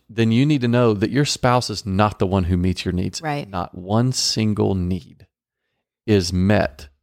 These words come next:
Speaker 1: by your spouse. I'm talking every need, your physical need,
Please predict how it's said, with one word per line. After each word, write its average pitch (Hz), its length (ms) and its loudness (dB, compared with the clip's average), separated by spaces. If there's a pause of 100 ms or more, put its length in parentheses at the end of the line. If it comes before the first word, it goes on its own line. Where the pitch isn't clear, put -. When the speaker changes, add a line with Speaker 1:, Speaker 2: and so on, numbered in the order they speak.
(260)
Speaker 1:
by 92 180 4
your 92 200 0
spouse. - 580 -4 (400)
I'm 101 180 2
talking 98 360 0
every 98 260 2
need, 87 120 -2
your 92 120 -8
physical 107 460 0
need, 101 300 0